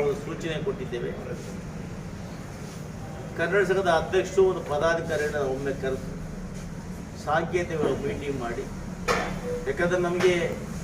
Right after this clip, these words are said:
ಕೊಟ್ಟು ನಲವತ್ತು ವರ್ಷ ಮೇಲ್ ಕೊಟ್ಟಿದೆ, ವಾಪಸ್ ತಗೊಳ್ಳೋದಕ್ಕೆ ನಮಗೆ ಅಧಿಕಾರ ಇದೆ, ಅದನ್ನು ಒಂದು ಕ್ಷಣದಲ್ಲಿ ವಾಪಸ್ ತಗೋಬೋದು. ಆದರೆ ಮಾನವೀಯತೆ ದೃಷ್ಟಿಯಿಂದ ಅವರನ್ನ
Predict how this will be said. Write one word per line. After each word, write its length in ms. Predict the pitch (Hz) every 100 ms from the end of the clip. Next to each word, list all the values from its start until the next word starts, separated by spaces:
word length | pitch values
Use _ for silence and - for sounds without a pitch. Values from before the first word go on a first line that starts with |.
| - - - - -
ಕೊಟ್ಟು 240 | - 202 180
ನಲವತ್ತು 340 | 143 165 180 175
ವರ್ಷ 120 | 165 165 -
ಮೇಲ್ 180 | 143 - -
ಕೊಟ್ಟಿದೆ, 360 | - 370 427 - - - - - - - -
ವಾಪಸ್ 400 | 131 165 165 185 160
ತಗೊಳ್ಳೋದಕ್ಕೆ 440 | 151 147 139 139 135
ನಮಗೆ 180 | 123 120
ಅಧಿಕಾರ 260 | 131 151 135 123
ಇದೆ, 140 | 101 - - - - - -
ಅದನ್ನು 240 | 147 175 165 156
ಒಂದು 120 | 156
ಕ್ಷಣದಲ್ಲಿ 360 | - 147 170 170
ವಾಪಸ್ 220 | 147 135 -
ತಗೋಬೋದು. 380 | 127 120 135 - - - - - - - - 120
ಆದರೆ 200 | 147 160 139 127
ಮಾನವೀಯತೆ 480 | 139 175 180 170 165 151
ದೃಷ್ಟಿಯಿಂದ 480 | - - 139 - - - - - - - - - - - - - - - - - - - - -
ಅವರನ್ನ 360 | 175 190 190